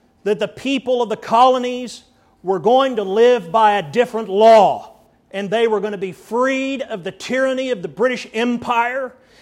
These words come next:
And thus, what did they do? They wrote their own law, and we call it the Constitution. That word, that law, the Constitution, no one in this country would believe one day that we were put in bondage by having the Constitution.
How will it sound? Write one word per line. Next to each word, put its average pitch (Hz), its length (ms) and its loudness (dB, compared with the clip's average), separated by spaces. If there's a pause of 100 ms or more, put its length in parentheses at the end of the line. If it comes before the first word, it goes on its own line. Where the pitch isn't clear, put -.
(160)
And 190 280 -8
thus, 262 360 -2
what 262 220 -2
did 214 120 -10
they 220 140 -2
do? 247 320 -4
They 214 220 -2
wrote 240 340 -2
their 247 200 0
own 262 360 2
law, 175 420 0
and 185 200 -10
we 196 160 -4
call 196 320 0
it 196 140 -8
the 185 80 -12
Constitution. 175 960 -12 (1700)
That 226 360 0
word, 226 540 2
that 226 260 -2
law, 254 380 0
the 208 80 -6
Constitution, 226 1080 -6 (200)
no 262 340 2
one 240 200 0
in 214 100 -4
this 240 200 -2
country 208 500 -8
would 185 240 0
believe 208 380 -2
one 233 320 0
day 202 320 0
that 190 200 -8
we 254 260 -4
were 214 180 -4
put 262 240 -4
in 180 260 -8
bondage 214 640 2
by 190 200 0
having 185 380 -6
the 165 120 -10
Constitution. 196 760 -6